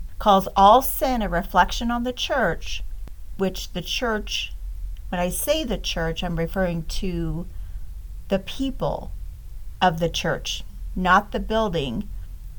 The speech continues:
and I'm definitely not referring to God. They call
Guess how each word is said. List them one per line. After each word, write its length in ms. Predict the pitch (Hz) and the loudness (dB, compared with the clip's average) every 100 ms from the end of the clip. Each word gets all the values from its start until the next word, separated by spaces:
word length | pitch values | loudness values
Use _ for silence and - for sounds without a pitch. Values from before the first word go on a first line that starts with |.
| - | -2
and 160 | 180 | 0
I'm 240 | 175 170 165 - | 2 0 -2 6
definitely 640 | 196 190 196 175 - 165 | 6 6 2 -4 -2 -2
not 200 | 156 147 | -2 0
referring 500 | 165 170 175 156 156 | -2 -2 -2 -2 -2
to 160 | - 165 | -4 -2
God. 580 | 170 156 147 101 - - - - - - - - - - - - - - - - - - | 2 2 2 0 -4 -6 -8 -6 -6 -8 -8 -8 -8 -8 -6 -4 -2 -2 0 0 0 4
They 140 | 196 | 4
call 500 | - 208 180 160 | 6 8 8 8